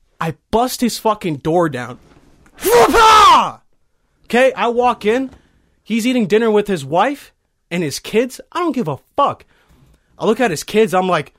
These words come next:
"Get out." 'Cause I'm Viking, you know, I'm a Viking now. So I look at his kids, I'm like, "Get out." And the kids know. They're like, "Oh." They run to their room. They're like, "Oh, mommy." You know what I mean? And I tell his wife to sit there. I'm like, "You stay."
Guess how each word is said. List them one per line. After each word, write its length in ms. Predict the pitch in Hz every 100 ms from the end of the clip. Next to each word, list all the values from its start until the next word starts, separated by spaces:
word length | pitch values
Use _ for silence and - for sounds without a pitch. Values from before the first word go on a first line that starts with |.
| _ _ _ _ _ _ _
"Get 200 | - 113
out." 400 | 117 98 - _ _ -
'Cause 140 | 147
I'm 180 | 143 135
Viking, 420 | 117 127 147 185 147
you 60 |
know, 80 | 151
I'm 100 | 120
a 40 |
Viking 320 | 117 131 165 180
now. 240 | 190 202 _ _ _ _
So 140 | -
I 40 | 151
look 160 | 190
at 60 | 196
his 120 | 160
kids, 200 | - 175
I'm 120 | 156
like, 160 | 131 98 _ _
"Get 260 | - - -
out." 320 | 95 - -
And 100 | 156
the 60 | 160
kids 300 | - 214 139
know. 360 | 175 175 127 - _ _ _ _ -
They're 120 | 233
like, 160 | 226 -
"Oh." 480 | 453 427 415 466 - - - -
They 100 | 160
run 200 | 165 180
to 80 | 190
their 140 | 165
room. 180 | 147 185
They're 100 | 240
like, 140 | 359
"Oh, 120 | 466 359
mommy." 220 | 339 370
You 120 | 453 - _ _ _ _ 151
know 60 |
what 60 | 160
I 40 |
mean? 200 | 175 196 196
And 120 | 180
I 80 | 160
tell 240 | - 233
his 160 | 214 127
wife 300 | 160 233 -
to 100 | 160
sit 300 | - 160 160
there. 300 | 120 117 123 _ _ -
I'm 100 | 139
like, 160 | 107
"You 80 | 113
stay." 460 | 95 - 104 101